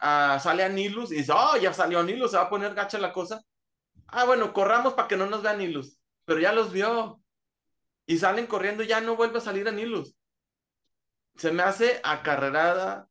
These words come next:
se me hace, dice aquí círculo completo, pero pues yo no le veo nada completo, lo veo como una historia inconclusa. Llegan a la, a la antitierra y donde dicen que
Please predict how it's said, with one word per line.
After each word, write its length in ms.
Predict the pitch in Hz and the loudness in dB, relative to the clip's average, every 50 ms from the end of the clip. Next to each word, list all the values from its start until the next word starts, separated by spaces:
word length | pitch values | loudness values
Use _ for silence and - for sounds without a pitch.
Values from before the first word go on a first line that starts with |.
| _ _ _ _ _ | _ _ _ _ _
se 180 | _ - 170 160 | _ -4 -4 -2
me 140 | 151 160 160 | 0 2 0
hace, 1300 | 160 160 160 - 190 185 185 185 185 180 175 170 165 156 147 147 139 139 135 135 127 123 120 117 117 _ _ _ _ _ _ _ _ _ _ - | 0 0 0 0 0 2 2 0 0 0 -2 -2 -2 -2 -2 -4 -4 -6 -6 -6 -6 -6 -8 -10 -12 _ _ _ _ _ _ _ _ _ _ -8
dice 280 | 139 139 170 170 202 | -4 -2 -2 0 0
aquí 200 | 190 190 - 196 | -2 -4 -4 -10
círculo 540 | 185 - 202 190 175 170 190 208 196 190 190 | -8 -4 -2 -2 -2 -2 -2 -2 -2 -2 0
completo, 540 | 185 170 160 139 139 160 160 156 - 254 247 | -2 -4 -4 -2 0 2 2 2 2 2 4
pero 200 | 269 240 190 - | 4 2 2 2
pues 140 | - 151 139 | -2 -2 0
yo 120 | 160 156 | 0 2
no 100 | 165 170 | 2 2
le 120 | 175 180 180 | 2 2 0
veo 120 | 175 175 | -2 -2
nada 320 | 180 175 170 175 180 175 | -2 -2 -2 -2 -2 -4
completo, 520 | - 165 147 135 135 151 165 165 - 226 185 | -4 -6 -8 -6 -4 -6 -4 0 0 2 2
lo 160 | 156 147 139 | 2 2 2
veo 140 | 139 151 151 | 0 -2 -2
como 200 | 175 185 175 175 | -2 -4 -4 -4
una 160 | 180 180 185 | -4 -4 -4
historia 340 | 185 175 - 185 175 170 185 | -6 -4 -2 -2 0 0 -2
inconclusa. 680 | 190 180 156 143 131 - 156 170 180 170 202 214 214 - _ _ _ _ _ _ _ - | -2 -4 -4 -6 -6 -4 -2 -2 -2 -2 -4 -8 -10 -12 _ _ _ _ _ _ _ -12
Llegan 480 | 127 127 165 170 170 175 202 208 208 | -4 0 2 2 2 2 0 2 2
a 60 | 196 190 | 2 2
la, 180 | 175 165 156 151 | 4 2 2 2
a 220 | - - 143 143 | 0 0 0 0
la 300 | 139 139 139 139 135 131 - - | 2 2 2 2 2 2 2 0
antitierra 840 | 147 147 143 147 143 135 147 170 170 175 175 190 202 214 220 214 - - | 0 -2 -2 -8 -12 -6 -2 2 2 2 2 2 0 0 0 -2 -2 -4
y 100 | 143 143 | -4 -2
donde 320 | 139 143 139 131 139 139 | -2 -2 -2 -2 -2 -2
dicen 460 | 139 151 156 151 180 180 180 175 175 | -2 -4 -4 -4 -4 -4 -4 -6 -4
que 540 | - 175 160 151 147 139 127 123 123 123 - | -2 0 2 2 2 2 0 -2 -4 -8 -16